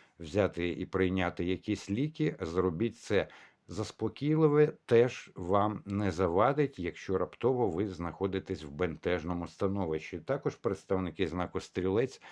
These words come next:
двадцять другого листопада можуть зустрітися чи переговорити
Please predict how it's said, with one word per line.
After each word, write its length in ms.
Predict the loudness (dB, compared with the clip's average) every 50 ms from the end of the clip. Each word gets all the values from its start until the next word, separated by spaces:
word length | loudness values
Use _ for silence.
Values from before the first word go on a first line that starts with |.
| -18 -8 -2
двадцять 380 | 0 2 2 2 0 -4 -2
другого 320 | 0 0 2 4 4 4 4
листопада 540 | 2 0 -2 -4 -6 -2 0 0 0 0
можуть 280 | 0 -2 -2 -2 -4 -4
зустрітися 600 | -6 -8 -6 -6 -6 -8 -8 -8 -12 -12 -12 -10
чи 140 | -8 -8 -4
переговорити 680 | -2 2 2 4 4 4 2 2 2 2 0 0 -2